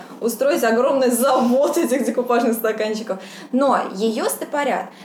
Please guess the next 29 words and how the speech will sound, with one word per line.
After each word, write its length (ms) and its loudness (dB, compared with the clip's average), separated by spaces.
То 60 2
есть 180 0
она 300 0
хочет, 420 -2
чтобы 260 -4
человек 480 0
подсознательно, 520 -2
естественно, 300 -10
человек 320 -4
хочет, 220 -2
да, 140 0
чтобы 220 -6
поддержали, 720 -2
это 100 -10
нормально. 540 -2
Но 360 2
ей 180 2
говорят: 340 0
«Ну 160 -16
ты 120 -16
чё? 220 -14
Ну 140 -14
ты 80 -14
чё 180 -16
вообще, 240 -18
чем 200 -12
занимаешься-то?» 580 -14
А, 440 0
и, 320 0